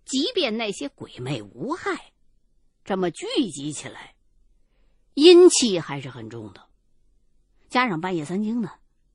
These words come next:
老板长期的这么守着，折寿恐怕是在所难免的。听完秦一恒的这番讲解，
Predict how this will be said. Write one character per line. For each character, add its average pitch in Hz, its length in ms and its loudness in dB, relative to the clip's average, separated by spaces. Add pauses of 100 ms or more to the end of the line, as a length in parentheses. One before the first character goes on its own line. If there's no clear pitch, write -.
(120)
老 277 220 -4
板 - 180 -10
长 269 400 -10
期 220 240 -10
的 180 120 -8
这 151 100 -10
么 131 80 -8
守 - 240 -14
着， 104 160 -20 (840)
折 262 260 -2
寿 330 380 -6 (300)
恐 165 220 -10
怕 220 120 -8
是 208 80 -8
在 165 180 -8
所 101 140 -18
难 123 180 -12
免 220 140 -8 (100)
的。 - 260 -18 (2500)
听 440 220 4
完 359 200 0
秦 349 180 0
一 453 120 -4
恒 233 280 -8
的 294 100 -6
这 190 160 -10
番 202 180 -12
讲 220 240 -10
解， - 140 -16